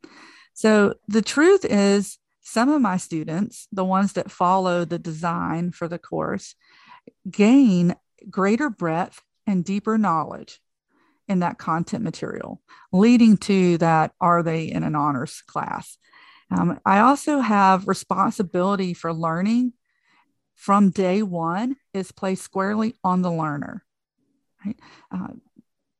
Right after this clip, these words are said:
not understanding the world is round doesn't change the fact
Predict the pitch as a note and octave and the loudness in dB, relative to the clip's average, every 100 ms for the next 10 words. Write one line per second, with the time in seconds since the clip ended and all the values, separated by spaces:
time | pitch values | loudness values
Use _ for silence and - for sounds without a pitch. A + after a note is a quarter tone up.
0 | _ _ - - G3+ G3+ A3+ - A3 A3 | _ _ -20 0 4 4 2 2 2 2
1 | A3+ - F3+ F#3 G3 G#3+ G#3 G#3 F3+ E3 | 0 -2 -2 0 2 2 2 2 0 -4
2 | F3 F#3 G#3 G#3 G3 D#3+ D#3 D#3 F3+ A#3+ | -2 -2 -2 -6 -8 -8 -4 -2 0 0
3 | D#4+ - _ _ _ _ _ - E3+ D#3 | -2 -6 _ _ _ _ _ -14 -14 -14
4 | _ G3+ B3+ C#4+ E4 - A#3+ A#3+ G#3+ A3+ | _ -2 -2 -4 -10 -4 0 0 0 -6
5 | - F#3+ A3+ - _ | -6 -6 -6 -10 _